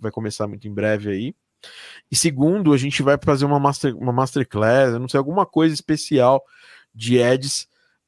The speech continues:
Vai lá, faz, eu não sei se você já tem a experiência de, de publicar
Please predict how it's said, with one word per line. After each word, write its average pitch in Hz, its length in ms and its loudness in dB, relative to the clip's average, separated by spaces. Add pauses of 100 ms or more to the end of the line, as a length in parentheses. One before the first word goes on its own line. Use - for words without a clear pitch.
(120)
Vai 156 280 2
lá, 151 320 4
faz, 143 340 0 (180)
eu 135 140 -8
não 135 80 -6
sei 131 140 -2
se 113 60 -8
você 131 200 -4
já 127 560 2
tem 123 160 -8
a 123 40 -4
experiência 120 640 -6
de, 110 140 -12
de 107 180 -16
publicar 110 640 -2